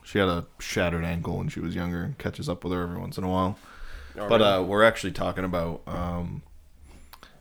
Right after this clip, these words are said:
Speaker 1: doing a hike, not even a hike, uh, thing with, uh, her sister. You ever heard of the Camino?
Speaker 2: Mm-mm.
Speaker 1: The Camino de Santiago goes from France to Spain. It's five hundred mile walk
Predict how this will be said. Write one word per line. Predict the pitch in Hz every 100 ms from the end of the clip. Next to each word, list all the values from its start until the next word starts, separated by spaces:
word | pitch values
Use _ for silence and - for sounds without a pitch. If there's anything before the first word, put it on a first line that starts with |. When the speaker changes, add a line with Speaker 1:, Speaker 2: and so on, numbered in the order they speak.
| - - -
Speaker 1:
doing | 98 98 92
a | 87 -
hike, | 98 90 - -
not | 101 104
even | 87
a |
hike, | 92 85 95 85 - - -
uh, | 92 87
thing | - 95 90
with, | 90 87
uh, | 90 90
her | - 95
sister. | - 95 - 98 104 - - -
You |
ever | 104 95
heard | 95
of | 90
the | 90
Camino? | - 90 92 95 95 - - - - - - _ -
Speaker 2:
Mm-mm. | 123 113 117
Speaker 1:
The | 113 95 98
Camino | - 90 90 90 90
de | 90 95
Santiago | - 95 - 95 90 87 95 92 - - - - - -
goes | - 90 85
from | - 90
France | - - 92 90 - -
to | - 90 87 85
Spain. | - - 92 92 95 98 - - - - - - - -
It's | - -
five | - 92 92 90
hundred | - 98 92 87 90
mile | 87 87 87
walk | 87 90 90 - -